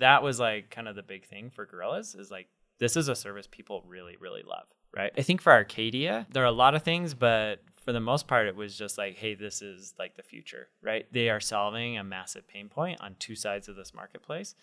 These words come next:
And from what we can tell, they are the leader in the space doing it. And, and so, yeah, that, that's kind of how we got conviction there. Uh, and what you're seeing is, like, there's some regulatory issues that Arcadia faces as,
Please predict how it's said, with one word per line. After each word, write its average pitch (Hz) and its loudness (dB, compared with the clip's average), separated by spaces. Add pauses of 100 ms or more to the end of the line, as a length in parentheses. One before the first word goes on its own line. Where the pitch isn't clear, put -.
(140)
And 107 -4 (220)
from 117 -2
what 113 0
we 110 -6
can 104 -14
tell, 104 -4
they 101 -4
are 95 -10
the 92 -14
leader 92 -14
in 101 -12
the 92 -16
space 101 -14
doing 107 -10
it. 202 -14 (140)
And, 104 -4
and 110 -6
so, 117 2
yeah, 101 0
that, 101 -6
that's 101 -10
kind 95 -20
of 95 -20 (200)
how 104 -10
we 95 -10
got - -16
conviction - -18
there. 58 -18 (420)
Uh, 110 0
and 127 2
what 131 2
you're 127 -2
seeing 185 4
is, 123 2
like, 113 4
there's 120 -2
some 110 -8
regulatory 117 -2
issues 117 -8
that 113 -6
Arcadia 104 -8
faces 113 -10
as, 101 -6